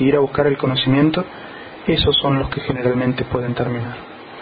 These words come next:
Y les pedimos a Allah Azza wa Jal que conceda facilidad a todos aquellos que tienen la intención de buscar su conocimiento sinceramente, y que les conceda buenos sabios con quienes aprender el conocimiento del Corán y de la Sunna.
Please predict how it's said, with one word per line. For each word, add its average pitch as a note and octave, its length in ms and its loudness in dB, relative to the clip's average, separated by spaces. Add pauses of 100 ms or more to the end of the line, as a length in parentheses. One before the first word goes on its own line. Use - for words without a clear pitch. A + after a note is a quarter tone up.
(380)
Y D3 60 0
les C3 100 4
pedimos C#3+ 420 4
a C#3 40 0
Allah C#3+ 220 2
Azza C#3 140 2
wa C3+ 100 4
Jal D3+ 200 4
que C#3 140 0
conceda C#3 400 2
facilidad C#3 540 4
a C3+ 40 4
todos D#3+ 280 2
aquellos D3 380 2
que C3 120 -2
tienen D3 260 2
la C#3 60 2
intención C3 480 2
de D3+ 60 6
buscar C#3 380 2 (540)
su C#3 80 2
conocimiento C3+ 680 2
sinceramente, B2+ 760 -2 (440)
y D3 60 -4
que C#3 100 4
les C3+ 120 6
conceda C#3+ 680 4
buenos D3+ 300 4
sabios D#3 380 4
con C3 200 2
quienes C3+ 360 2
aprender C3 460 4
el C3+ 120 2
conocimiento C3+ 680 4
del C3 180 6
Corán C3+ 320 2
y C3 40 2
de C3 100 6
la B2+ 120 4
Sunna. C#3 420 4